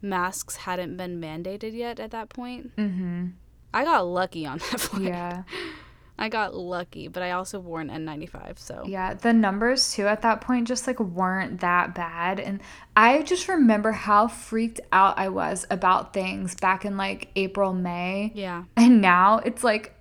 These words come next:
Speaker 2: tenfold the
Speaker 1: Like, so much worse.
Speaker 2: the number of cases, and people have started to get really chill about it again, and I'm like,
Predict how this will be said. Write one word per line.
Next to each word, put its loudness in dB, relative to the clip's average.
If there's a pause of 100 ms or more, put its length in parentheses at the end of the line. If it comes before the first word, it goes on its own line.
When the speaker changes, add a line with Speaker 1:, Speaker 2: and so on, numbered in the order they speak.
(120)
Speaker 2:
tenfold 0
the 2 (100)
Speaker 1:
Like, -8
so -2
much -8
worse. -6
Speaker 2:
the 4
number 0
of -2
cases, -2 (140)
and -2 (220)
people -2
have 0
started -2
to -4
get -2
really -4
chill -6
about -2
it -6
again, -2
and -6
I'm -6
like, -8